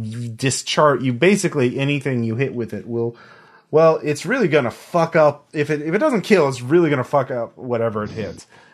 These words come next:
But, uh, after that, it, it will either break or you would have to recharge it somehow. You're not sure.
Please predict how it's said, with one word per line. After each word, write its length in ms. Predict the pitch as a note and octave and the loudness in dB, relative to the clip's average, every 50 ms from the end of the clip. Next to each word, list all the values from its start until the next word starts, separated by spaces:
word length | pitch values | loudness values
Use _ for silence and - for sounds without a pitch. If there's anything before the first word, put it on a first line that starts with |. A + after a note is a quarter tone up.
| _ _ - | _ _ -4
But, 380 | G#2 A#2+ A2+ A2 A2+ A2 - | 0 2 4 4 2 0 -2
uh, 240 | - A#2 A2 G#2+ G#2+ - | -2 -2 0 0 0 2
after 320 | C#3 C#3+ C3+ - C#3+ B2 | 2 0 2 0 -2 0
that, 380 | A#2+ C3+ C3+ A#2+ A2+ A2+ - A#2+ | 2 4 4 4 2 0 -2 -6
it, 120 | A#2+ A2 | -6 -4
it 80 | A#2 A#2 | -4 -4
will 120 | A#2 B2+ | -4 -4
either 300 | B2+ C3 C3 A#2+ A#2+ A2+ | -2 -2 -2 -2 -2 -2
break 560 | G#2 F#2 - A#2 B2 C3 C3 B2+ A#2+ A#2+ - - | -4 -4 -2 2 4 6 6 4 2 0 -2 -2
or 80 | A#2+ | -2
you 140 | A2+ A2 A2 | 0 0 -2
would 80 | G#2+ G2+ | -2 -2
have 220 | A2 B2+ A#2+ A2+ | 0 0 0 0
to 80 | - A2+ | -2 -4
recharge 580 | G2+ G#2 G2+ G2 - - A#2 A2 G2+ G2+ F2+ F#2+ | -4 -4 -4 -4 -4 -2 -2 -2 0 -2 -4 -8
it 100 | F2+ - | -10 -10
somehow. 380 | - F#2 E2+ F2+ F#2 F2+ D#2 | -10 -10 -10 -10 -10 -10 -10
You're 180 | E2+ G2 A2+ A#2 | -6 -4 -2 0
not 260 | A#2 A#2 A2 - - | 0 0 0 -2 -6
sure. 500 | - - - B2+ A#2 G#2 F2+ D#2 D#2 - | -8 -4 -2 0 0 0 -2 -4 -8 -12